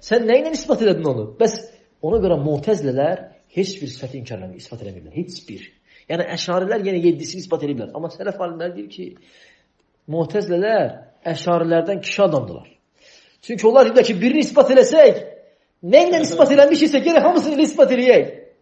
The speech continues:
Nə tər ispat eləməmişəm bu birini Allaha,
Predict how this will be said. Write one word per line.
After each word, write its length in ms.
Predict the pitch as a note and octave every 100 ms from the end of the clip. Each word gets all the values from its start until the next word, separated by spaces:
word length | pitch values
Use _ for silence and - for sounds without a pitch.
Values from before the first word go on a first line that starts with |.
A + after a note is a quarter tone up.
| _ _ _ _ _ _ _ _ _ _ D#3 D3+ - C#3 C#3
Nə 100 | G3+ C4+
tər 160 | D#4+ A3+
ispat 340 | - A#3+ G3
eləməmişəm 520 | A3 F#3+ C#3+ C#3+ C3+
bu 100 | C#3 C#3
birini 360 | B2+ B2 B2 C#3+ - - _
Allaha, 720 | D#3 D3+ B2 A#2 A2+ - -